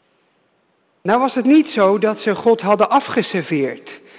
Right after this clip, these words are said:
Ze hadden alleen Baal erbij genomen.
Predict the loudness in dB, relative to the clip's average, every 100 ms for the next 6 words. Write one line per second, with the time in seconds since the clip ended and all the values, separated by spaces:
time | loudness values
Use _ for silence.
0 | -20 _ _ _ _ -10 -2 0 0 0
1 | 0 0 0 -2 -8 -2 2 2 0 0
2 | 0 -2 -4 -6 -6 -2 0 2 0 -2
3 | -6 -6 -6 -8 -12 -14